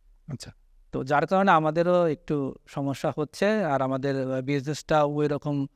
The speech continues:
Speaker 2: আমরা যতটুকু আশা করেছিলাম যে ভালো হবে সেরকম হচ্ছে না।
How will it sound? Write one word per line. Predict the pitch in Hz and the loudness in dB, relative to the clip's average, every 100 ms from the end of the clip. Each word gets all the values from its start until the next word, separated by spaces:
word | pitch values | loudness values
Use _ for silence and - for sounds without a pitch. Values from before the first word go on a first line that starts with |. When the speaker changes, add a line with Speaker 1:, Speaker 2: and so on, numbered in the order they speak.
| _ _ - | _ _ -4
Speaker 2:
আমরা | 143 160 | 2 2
যতটুকু | 165 175 175 180 | 2 0 -2 2
আশা | 175 160 185 | 2 2 0
করেছিলাম | 196 180 185 175 | 0 0 -2 -2
যে | |
ভালো | 135 151 160 | 0 2 2
হবে | 147 | 0
সেরকম | 143 151 143 143 | -2 -4 -2 -4
হচ্ছে | 135 - 151 | -6 -6 -4
না। | 135 | -2